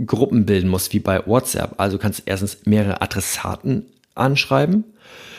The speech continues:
Du kannst aber auch, äh, Funktionsaccounts nutzen.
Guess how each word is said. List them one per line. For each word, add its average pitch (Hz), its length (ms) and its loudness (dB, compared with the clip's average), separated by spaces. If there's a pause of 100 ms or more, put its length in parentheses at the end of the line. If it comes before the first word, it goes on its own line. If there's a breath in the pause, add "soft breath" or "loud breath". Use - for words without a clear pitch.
(160 loud breath)
Du 131 80 0
kannst 160 320 2
aber 165 240 4
auch, 160 380 4
äh, 131 180 6
Funktionsaccounts 123 1000 2
nutzen. 95 520 -2